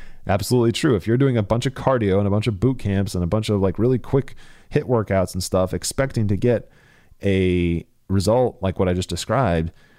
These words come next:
it's not gonna happen. Now, could you lose some weight? Yeah. Could you become a little bit more fit? Yeah. Cool. <laughs> Right? But if your goal is what we just described, your best bet is actually focusing on a strategically built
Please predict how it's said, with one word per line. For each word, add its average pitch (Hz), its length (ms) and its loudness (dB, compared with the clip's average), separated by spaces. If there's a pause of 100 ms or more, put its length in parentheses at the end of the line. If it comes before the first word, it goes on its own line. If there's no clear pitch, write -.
(380)
it's - 160 -8
not 127 220 0
gonna 98 160 0
happen. 139 500 -4 (320)
Now, 90 240 0 (240)
could 101 160 0
you 113 100 4
lose 123 160 2
some 131 160 0
weight? 147 300 2 (160)
Yeah. 135 340 4 (920)
Could 101 200 0
you 107 120 2
become 120 400 0
a 120 80 4
little 120 180 4
bit 120 140 0
more 120 240 0
fit? 135 440 -2
Yeah. 127 360 2 (1300)
Cool. 85 400 0
<laughs> - 40 -20 (180)
Right? 131 380 4
But 131 140 4
if 120 140 2
your 127 100 4
goal 135 380 4
is 110 160 0
what 113 180 2
we 120 80 4
just 113 160 0
described, 117 580 0 (280)
your 127 160 2
best 117 360 0
bet 143 300 0
is 90 220 -4
actually 85 760 -2 (280)
focusing 95 720 -2
on 85 320 -2
a 80 160 0
strategically 101 1000 -2
built 87 400 0